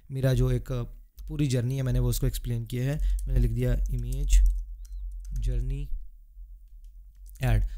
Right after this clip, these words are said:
तो अब मुझे पता चल जाएगा यार एक इमेज ऐड है और इसके अंदर जर्नी वाली इमेज यूज़ की गई है और ऐड है, बस सिंपल नाम पढ़ते ही मुझे पता चल जाएगा मैं कौन सा ऐड यूज़ कर रहा हूँ। उसके बाद आप पब्लिश के ऊपर क्लिक करेंगे और आपकी जो कैंपेन है वो रिव्यू में जाएगी।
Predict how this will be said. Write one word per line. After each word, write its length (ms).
तो 60
अब 80
मुझे 200
पता 180
चल 180
जाएगा 180
यार 200
एक 160
इमेज 280
ऐड 160
है 60
और 80
इसके 160
अंदर 120
जर्नी 300
वाली 160
इमेज 280
यूज़ 180
की 120
गई 120
है 80
और 160
ऐड 180
है, 80
बस 140
सिंपल 260
नाम 260
पढ़ते 240
ही 40
मुझे 140
पता 160
चल 160
जाएगा 160
मैं 100
कौन 180
सा 120
ऐड 300
यूज़ 160
कर 100
रहा 60
हूँ। 60
उसके 120
बाद 160
आप 180
पब्लिश 240
के 80
ऊपर 140
क्लिक 240
करेंगे 320
और 160
आपकी 340
जो 220
कैंपेन 380
है 180
वो 140
रिव्यू 260
में 100
जाएगी। 340